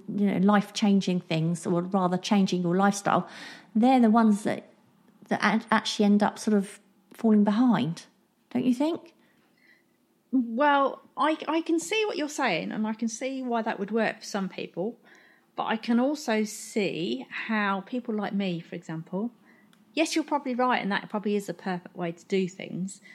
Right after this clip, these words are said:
Speaker 2: but someone like me would be so bored that
Speaker 1: Yeah.
Speaker 2: they would do one page of marks and think, "Oh, I'm not gonna, if I've gotta do this for, uh, how-, however long, I can't, no, I'm not gonna, I'm gonna do it. I'm so bored." What
Speaker 1: Yeah.
Speaker 2: I would rather do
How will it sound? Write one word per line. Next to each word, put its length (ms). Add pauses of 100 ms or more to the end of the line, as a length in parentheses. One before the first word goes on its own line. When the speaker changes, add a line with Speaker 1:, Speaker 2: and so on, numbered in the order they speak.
(300)
Speaker 2:
but 220
someone 320
like 180
me 320
would 200
be 80
so 280
bored 500 (680)
that 160
Speaker 1:
Yeah. 200 (280)
Speaker 2:
they 160
would 240
do 540
one 180
page 320
of 60
marks 400
and 100
think, 180
"Oh, 220 (140)
I'm 180
not 220
gonna, 180 (240)
if 160
I've 160
gotta 220
do 260
this 300
for, 320 (460)
uh, 200
how-, 420
however 320
long, 380
I 60
can't, 320 (100)
no, 320 (140)
I'm 120
not 120
gonna, 180 (220)
I'm 100
gonna 160
do 140
it. 160
I'm 100
so 220
bored." 380 (360)
What 240
Speaker 1:
Yeah. 80
Speaker 2:
I 80
would 180
rather 260 (100)
do 240